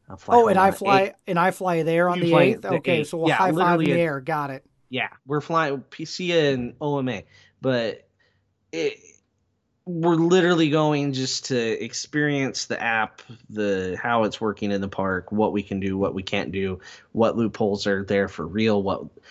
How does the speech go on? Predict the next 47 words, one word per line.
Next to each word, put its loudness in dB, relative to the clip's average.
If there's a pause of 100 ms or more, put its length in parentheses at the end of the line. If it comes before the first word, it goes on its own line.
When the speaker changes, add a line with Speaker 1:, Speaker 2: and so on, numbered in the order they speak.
(220)
Speaker 1:
'cause 4
if 0
there's 4
a 2
loophole 0
they -2
care -2
about -4
closing, -6 (1600)
there's, 4
there's 0
smart -2
guys -6
working -12
on -14
this. -12
They'll -6
get -6
it -8
figured -10
out. -10 (120)
Speaker 2:
They -8
are. 0
Speaker 1:
Guys 0
and -4
girls. -12
Speaker 2:
Yep. -10
Speaker 1:
They're -18
both. -16 (420)
But, -12
um, -8 (340)
Speaker 2:
We'll -4
Speaker 1:
yeah, 2
Speaker 2:
talk 2
Speaker 1:
they'll 2
Speaker 2:
more 4
Speaker 1:
get 2
Speaker 2:
about 4
it -4 (100)
at, 0
uh, 0
I 0
know 4
a 4
lot 4
of -4
listeners -4